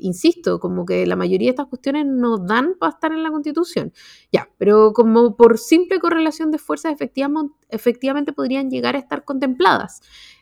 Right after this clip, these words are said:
Eh, pero lo que se les olvida es que igual después tienen que ser refrendadas <laughs> en un plebiscito.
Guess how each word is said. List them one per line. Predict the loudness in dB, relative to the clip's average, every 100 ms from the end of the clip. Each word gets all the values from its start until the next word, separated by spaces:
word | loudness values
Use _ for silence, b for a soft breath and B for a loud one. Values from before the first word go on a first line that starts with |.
| -4
Eh, | 0 0 0 -4 -8 _ _ _ _ _ _ _
pero | 6 8
lo | 6
que | 4
se | 2
les | 4
olvida | 2 2 0 0 -2 -6 _ -4
es | -4
que | 0
igual | 2 2 2 0
después | -2 -2 -2
tienen | -2 -2
que |
ser | -2 0
refrendadas | 0 2 2 4 2 2 -2 0
<laughs> | 4 4 2 -6 -8 -4 2
en | 4
un | 6
plebiscito. | 4 2 2 2 2 2 0